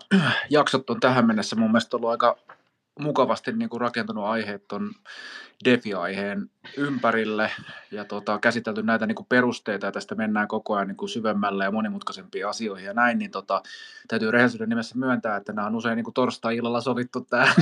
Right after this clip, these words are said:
<laughs> seuraavan jakson aiheet, että tässä ei niinku sen syvällisempää tota,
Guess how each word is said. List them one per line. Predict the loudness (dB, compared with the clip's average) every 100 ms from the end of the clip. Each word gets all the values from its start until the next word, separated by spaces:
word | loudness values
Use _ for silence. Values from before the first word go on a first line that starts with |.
| 4
<laughs> | 0 0 4
seuraavan | 6 6 6 4 4
jakson | 2 0 -2 -4 -4 -6 0
aiheet, | 4 4 4 -2 -4
että | -10 -10
tässä | -10 -10
ei | -10
niinku | -10 -4
sen | -2 0 -2 -4 -6 -10 -16
syvällisempää | -10 -4 -2 -2 -8 -6 -8
tota, | -6 -6 -4 -6